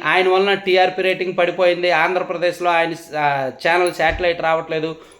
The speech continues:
పూర్తిగా ఒక పార్టీకి అనుకూలంగా ఉండటం వల్ల మనకి ఇబ్బంది, ఇప్పుడు మనం ఈ పరిస్థితిలో ఉండడానికి మీ వైఖరే కారణం, ఇటు తెలంగాణలో కాంగ్రెస్ అధికారంలో ఉంది కాబట్టి అక్కడ టీవీ నైన్కి సహకారం లేదు, ఆంధ్రప్రదేశ్లో టీడీపీ అధికారంలో ఉంది, ఇక్కడ కూడా టీవీ నైన్కి సహకారం లేదు,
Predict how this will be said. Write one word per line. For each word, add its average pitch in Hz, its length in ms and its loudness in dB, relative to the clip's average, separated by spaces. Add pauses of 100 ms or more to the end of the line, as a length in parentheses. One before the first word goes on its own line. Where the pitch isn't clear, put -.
(140)
పూర్తిగా 202 360 2
ఒక 160 260 2
పార్టీకి 175 500 2
అనుకూలంగా 175 560 2
ఉండటం 160 340 -2
వల్ల 165 160 0
మనకి 151 280 -4
ఇబ్బంది, 165 560 -2 (220)
ఇప్పుడు 160 220 -2
మనం 170 220 0
ఈ - 20 0
పరిస్థితిలో 175 460 0
ఉండడానికి 165 440 0
మీ 160 220 -2
వైఖరే 165 400 0
కారణం, 160 440 0 (280)
ఇటు 151 140 -10
తెలంగాణలో 185 540 4
కాంగ్రెస్ 175 440 0
అధికారంలో 175 480 2
ఉంది 175 500 -2 (140)
కాబట్టి 165 280 0
అక్కడ 196 580 0
టీవీ 190 180 2
నైన్కి 180 260 0
సహకారం 180 460 2
లేదు, 185 340 0 (260)
ఆంధ్రప్రదేశ్లో 190 600 0
టీడీపీ 196 400 2
అధికారంలో 175 520 2
ఉంది, 170 160 -2
ఇక్కడ 196 280 -6
కూడా 196 200 0
టీవీ 185 280 -2
నైన్కి 175 240 -2
సహకారం 165 460 0
లేదు, 165 340 -2